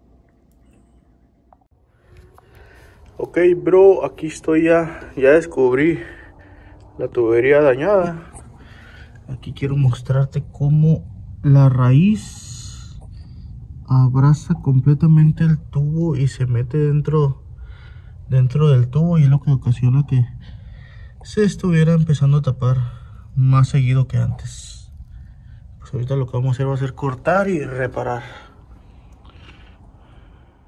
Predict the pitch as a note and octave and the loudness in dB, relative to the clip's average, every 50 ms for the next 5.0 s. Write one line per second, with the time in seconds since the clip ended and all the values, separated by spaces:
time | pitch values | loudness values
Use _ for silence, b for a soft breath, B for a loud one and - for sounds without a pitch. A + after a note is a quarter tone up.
0 | _ _ _ _ _ _ _ _ _ _ _ _ _ _ _ _ _ _ _ _ | _ _ _ _ _ _ _ _ _ _ _ _ _ _ _ _ _ _ _ _
1 | _ _ _ _ _ - D#3+ C#3 B2 - - - D#3+ E3 E3 D#3+ D#3+ D#3 D#3 D#3 | _ _ _ _ _ -12 -10 -10 -10 -12 -14 -10 -8 -8 -6 -4 -4 -4 -4 -4
2 | - D#3+ D#3 D3+ D#3 - E3 D#3+ D#3+ D#3 - F#3+ G#3+ A3 G#3+ A3 A3+ G#3+ G3+ - | -4 -4 -4 -4 -4 -6 -4 -4 -4 -4 0 0 2 4 2 2 0 -2 -6 -12
3 | B B B B B B B B B - - - - B B B B B B B | B B B B B B B B B -20 -20 -20 -20 B B B B B B B
4 | B B B B - - - - - - - D#3+ F#3 G3+ G#3 G#3+ A3 G#3 F#3 | B B B B -18 -18 -18 -18 -20 -18 -16 -14 -12 -10 -10 -8 -8 -8 -8